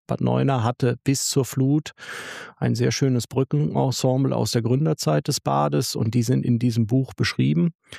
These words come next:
Und, ähm, deswegen gab's dieses Buch erstmal im Entwurf und, ähm, wir haben's inzwischen auf den Markt gebracht, auch mit den ganzen,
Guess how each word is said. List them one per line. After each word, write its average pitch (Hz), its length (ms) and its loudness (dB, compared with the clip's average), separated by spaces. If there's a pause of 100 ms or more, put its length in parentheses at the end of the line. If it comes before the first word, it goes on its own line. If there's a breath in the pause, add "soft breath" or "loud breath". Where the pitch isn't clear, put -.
(960 loud breath)
Und, 123 400 -2
ähm, 120 480 2 (520 soft breath)
deswegen 127 680 2 (100)
gab's 120 360 -2
dieses 123 340 0
Buch 127 440 0
erstmal 120 560 0
im 113 120 2
Entwurf 117 720 0 (680 loud breath)
und, 120 480 0
ähm, 113 440 2 (400)
wir 107 140 2
haben's 120 380 -2 (100)
inzwischen 113 480 0
auf - 180 -2
den 110 140 0
Markt 110 300 0
gebracht, 131 720 -2
auch - 340 -2
mit 120 160 2
den 120 120 2
ganzen, 123 460 -2